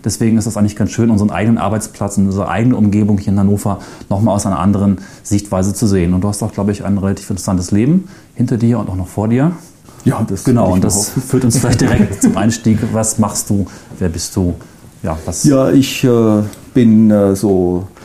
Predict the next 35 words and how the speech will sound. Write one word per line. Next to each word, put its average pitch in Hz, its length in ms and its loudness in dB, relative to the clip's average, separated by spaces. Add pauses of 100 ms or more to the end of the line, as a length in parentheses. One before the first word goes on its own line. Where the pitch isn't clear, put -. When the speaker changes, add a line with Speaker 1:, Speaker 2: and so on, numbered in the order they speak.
(480)
Speaker 2:
Österreicher 113 680 -2
von 123 180 0
Geburt 127 540 0
und 117 440 0
hab 98 220 -4
aber 101 220 -2
schon, 95 280 -6
äh, - 20 -14 (220)
vor 92 160 -6
längerer 85 400 -6
Zeit - 280 -10 (880)
sozusagen 92 580 -8 (140)
mein 92 180 -6
Heimatland 101 460 -2
verlassen. 117 440 -4 (680)
Ähm, 98 380 -2 (400)
wann 82 160 -12
war 73 80 -8
denn 92 100 -4
das? 80 200 -10
Siebenundneunzig 107 580 -4
oder 98 160 -4
so. 117 300 -2 (560)
Und, 107 400 0
äh, 107 260 2 (460)
hab 101 140 -6
mich 101 120 -8
dann 110 180 0
mal 104 140 2
abgesetzt - 560 -6
Richtung 107 260 -4
Asien, 110 500 -2
war 85 120 -8
dann 92 240 -6
also, 95 300 -10